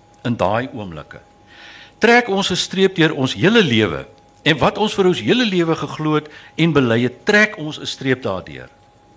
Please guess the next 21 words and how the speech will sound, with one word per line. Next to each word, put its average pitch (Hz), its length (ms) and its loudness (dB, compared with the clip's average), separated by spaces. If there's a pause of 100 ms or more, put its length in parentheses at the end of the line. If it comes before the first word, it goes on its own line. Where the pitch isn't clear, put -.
(840)
En 170 160 2
hierdie 185 280 2
krisis 240 400 0
waarin 151 260 4
ons 131 200 0
is, 87 280 -8
nê, 139 280 -6 (540)
sal 160 320 2
net 175 220 0
'n 160 80 0
groot 175 400 -2
leegte 107 420 -2
word. 67 400 -20 (1200)
En 139 240 0
ons 196 220 2
het 196 120 -4
gesê, 135 400 -4
"Nee. 92 340 -4 (2000)
Ons 180 340 -2
wil 131 160 2
vashou," 123 880 0